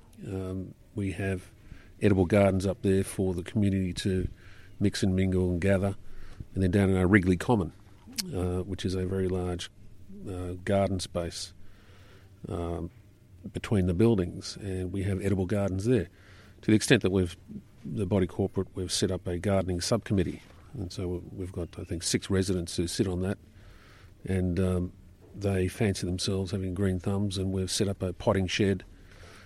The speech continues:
and a budget in the strata levies to, uh, provide for that gardening subcommittee to go and buy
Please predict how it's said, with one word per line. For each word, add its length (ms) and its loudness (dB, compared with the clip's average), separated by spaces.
and 100 0
a 60 4
budget 340 4
in 160 2
the 260 0
strata 380 2
levies 480 0
to, 500 6
uh, 140 6
provide 500 2
for 440 2
that 160 4
gardening 300 6
subcommittee 520 0
to 140 -2
go 240 0
and 220 0
buy 420 0